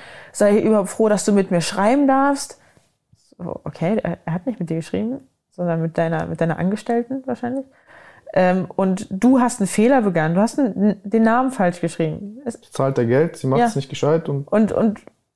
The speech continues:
Speaker 1: fünfundzwanzig Dollar ist für sowas schon viel. So,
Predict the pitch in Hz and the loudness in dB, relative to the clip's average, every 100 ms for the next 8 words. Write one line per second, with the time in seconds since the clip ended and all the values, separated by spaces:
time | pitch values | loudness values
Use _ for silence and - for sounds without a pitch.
0 | _ - 269 320 311 254 226 262 254 220 | _ -4 0 2 2 0 2 2 4 2
1 | - 214 220 220 220 - - _ _ _ | 0 0 2 0 -2 -16 -20 _ _ _
2 | _ - - 190 - - _ _ _ _ | _ -16 -12 -10 -10 -12 _ _ _ _
3 | _ - 165 156 | _ -8 -4 -4